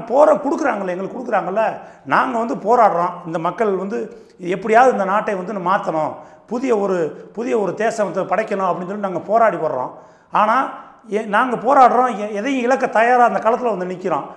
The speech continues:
ஆனா வெளியில இருந்து பார்க்குற சில பேர், ஒரு பொருளாதாரத்துல வந்து மேம்பட்டு நிக்கிற மக்கள்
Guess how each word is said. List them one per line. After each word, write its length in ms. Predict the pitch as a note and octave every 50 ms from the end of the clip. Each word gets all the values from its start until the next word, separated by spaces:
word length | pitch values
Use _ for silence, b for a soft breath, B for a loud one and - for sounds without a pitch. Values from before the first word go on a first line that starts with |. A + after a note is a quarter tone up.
| - -
ஆனா 200 | - G#3 B3 A#3
வெளியில 300 | F3+ G#3+ C4+ D4+ C#4 C#4
இருந்து 140 | B3 G#3 -
பார்க்குற 360 | - - - A#3+ A#3 - B3
சில 240 | G3+ - F3 F#3 F3+
பேர், 520 | D#3+ F3+ F3+ D3+ - - - - - - _
ஒரு 200 | - G3 G3 F#3+ G3+
பொருளாதாரத்துல 800 | G#3 A3 A#3 A#3 A3 G#3 G3 F#3+ F#3 F#3+ F#3+ F#3 F#3 F#3 F3
வந்து 180 | G3+ G3+ F3+ G#3
மேம்பட்டு 320 | A#3 A3 A3 G3 F3+ -
நிக்கிற 240 | F#3 D3+ F#3 D#3+ D3
மக்கள் 480 | D3+ D#3+ D#3+ - G3+ G#3+ G#3+ - B